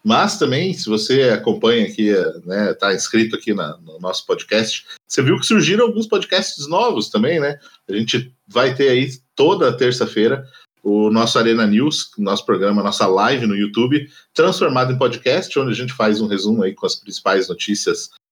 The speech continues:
da semana no Mundo Nerd, então toda terça-feira você pode conferir por aqui. E na quarta-feira a gente tem o Piero e a Larissa aí no Falando Cast,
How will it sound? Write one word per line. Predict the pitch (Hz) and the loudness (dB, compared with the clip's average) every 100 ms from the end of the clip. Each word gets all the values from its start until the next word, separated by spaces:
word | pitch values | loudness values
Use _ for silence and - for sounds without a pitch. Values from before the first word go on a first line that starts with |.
| _ _ | _ _
da | 101 | -2
semana | 104 98 98 117 | -2 -2 0 0
no | 113 | 0
Mundo | 104 104 | 0 2
Nerd, | 107 113 147 139 | 2 2 2 0
então | - 117 110 | 0 0 0
toda | 101 120 135 | 0 2 2
terça-feira | 110 107 110 - 101 | 0 2 0 0 0
você | 101 - | 0 -2
pode | - 95 90 | -2 -2 -2
conferir | 98 - 98 | -6 -4 -6
por | - | -2
aqui. | 117 - 139 - - - _ | -4 -2 -6 -8 -16 -20 _
E | 135 | -4
na | 170 202 | -2 0
quarta-feira | 170 165 - - 139 151 | 0 0 0 2 2 2
a | |
gente | 147 156 - | 0 -2 -4
tem | - 135 | -2 -2
o | 143 | -2
Piero | 131 123 135 147 - _ - | 2 2 2 0 -6 _ -2
e | |
a | 135 | 2
Larissa | 135 113 120 117 | 2 2 0 2
aí | 120 139 | 2 -2
no | 143 127 147 | -2 0 0
Falando | 139 - - 127 110 151 151 - | -2 -14 -4 0 2 2 2 0
Cast, | 147 - - - - | -2 -2 -2 -2 -2